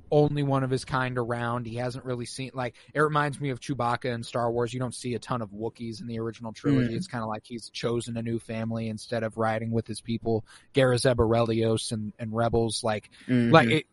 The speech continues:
Speaker 1: like, there's, there's plenty of examples in Star Wars of that,
Speaker 2: Yeah,
Speaker 1: uh,
Speaker 2: man, they're all
Speaker 1: specifically.
Speaker 2: just tragic. Drax, Thanos killed his whole planet and family.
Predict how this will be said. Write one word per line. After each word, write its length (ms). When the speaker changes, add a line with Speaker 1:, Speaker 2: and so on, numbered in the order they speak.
Speaker 1:
like, 160
there's, 200
there's 140
plenty 300
of 80
examples 460
in 80
Star 280
Wars 220
of 80
that, 220
Speaker 2:
Yeah, 160
Speaker 1:
uh, 20
Speaker 2:
man, 200
they're 120
all 260
Speaker 1:
specifically. 40
Speaker 2:
just 200
tragic. 400
Drax, 580
Thanos 320
killed 260
his 320
whole 300
planet 500
and 120
family. 720